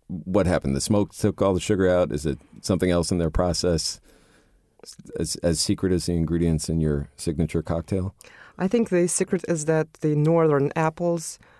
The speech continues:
Speaker 2: aren't very s-, really very sweet on their own. So they don't get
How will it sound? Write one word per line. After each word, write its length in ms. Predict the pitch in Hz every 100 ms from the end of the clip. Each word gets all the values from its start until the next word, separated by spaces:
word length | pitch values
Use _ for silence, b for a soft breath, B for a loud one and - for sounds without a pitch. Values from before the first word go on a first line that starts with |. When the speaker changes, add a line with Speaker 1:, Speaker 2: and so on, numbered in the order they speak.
| b
Speaker 2:
aren't 260 | - 165 156
very 220 | 156 151
s-, 200 | 151 - 156 _ - _ -
really 260 | 165 156
very 280 | 135 147 139
sweet 320 | - - 143
on 80 | 131
their 140 | 127 135
own. 300 | 131 113 113
So 220 | - 139
they 80 | 139
don't 180 | 156 151
get 160 | 151